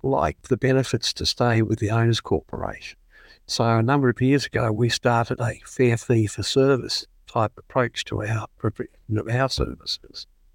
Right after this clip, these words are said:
And, um, that has proven to be, uh, quite a favour within some embedded networks. And so they go for the fair fee for service. Um, others do a retailer approach and they take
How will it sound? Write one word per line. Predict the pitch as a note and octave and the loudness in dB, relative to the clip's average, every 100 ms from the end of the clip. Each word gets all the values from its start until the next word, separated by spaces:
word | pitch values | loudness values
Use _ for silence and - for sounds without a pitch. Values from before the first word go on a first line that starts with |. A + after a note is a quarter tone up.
| _ - - - | _ -20 -20 -10
And, | - B2 B2 A#2+ B2+ | 0 2 4 4 4
um, | B2 A#2 A#2 A2+ - - - C3 | 2 2 2 -2 -8 -20 -8 -2
that | C#3+ C#3 - _ _ - | 0 0 -2 _ _ -2
has | B2+ | -2
proven | - - D3 C3 A#2 | -2 2 2 4 2
to | A#2 | 4
be, | A#2 A#2+ A#2 A2 - _ _ | 2 4 2 0 -8 _ _
uh, | - - F#2 - - - | -4 -2 -4 -8 -10 -12
quite | - B2+ A2 | -2 -2 -2
a | |
favour | - C3 B2+ B2 A2 - _ _ _ | 0 2 2 2 -2 -6 _ _ _
within | E3 A#2+ A#2+ A#2 A2 | -2 2 4 4 2
some | - C3 C3+ A#2+ A#2 | 0 0 2 2 2
embedded | A2+ G#2 G#2+ - | 0 2 0 -2
networks. | A2 B1+ - E3 G#3 - - _ - - - | -4 -2 0 0 -2 -14 -20 _ -20 -18 0
And | A2+ | 0
so | A2 B2 A2+ A2 A2 | 2 2 2 2 0
they | B2 A#2+ | 0 0
go | A#2 A2 | 2 0
for | A2 - | 0 -2
the | G#2 | -4
fair | - A#2 G#2 | 2 2 2
fee | - A2+ | 2 0
for | G#2 - | 0 -4
service. | - C3 C3+ G#2+ - - - _ _ _ _ _ | 2 4 4 2 -6 -10 -12 _ _ _ _ _
Um, | A#2+ A2+ A2+ - | 0 2 2 0
others | C#3 C3+ A2 | 2 2 2
do | - A#2 A#2 | 2 2 2
a | |
retailer | A#2+ C#3+ - G#2+ G#2+ G#2 | 2 0 2 0 0 0
approach | C2 - A2+ A2+ - - - | -4 -2 -2 -2 -6 -10 -6
and | A2+ G#2+ | -4 0
they | A#2+ A#2 | 2 2
take | - A#2 G#2+ | 0 0 0